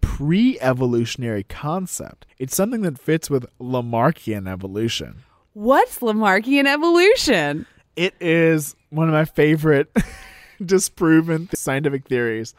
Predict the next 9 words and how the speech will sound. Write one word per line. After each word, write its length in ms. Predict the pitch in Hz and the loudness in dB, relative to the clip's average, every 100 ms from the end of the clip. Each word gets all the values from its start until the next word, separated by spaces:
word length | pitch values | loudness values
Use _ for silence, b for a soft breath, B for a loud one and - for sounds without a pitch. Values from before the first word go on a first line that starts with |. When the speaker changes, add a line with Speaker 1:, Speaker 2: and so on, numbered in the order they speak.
| b | b
Speaker 1:
and 160 | - 131 | -10 -6
it's 240 | 165 - | -6 -8
where 420 | 147 156 127 117 113 b b b | -4 0 0 -2 -6 b b b
we 420 | 113 131 127 117 _ | -4 -2 -2 -6 _
will 600 | 117 120 127 135 131 120 | -8 -2 2 4 4 2
ourselves 880 | 107 104 - - 104 95 90 95 - | 0 -4 -4 -4 -4 -6 -8 -10 -10
to 100 | - | -8
be 160 | 98 95 | -8 -6
better. 540 | 101 92 87 85 95 | -6 -8 -12 -14 -16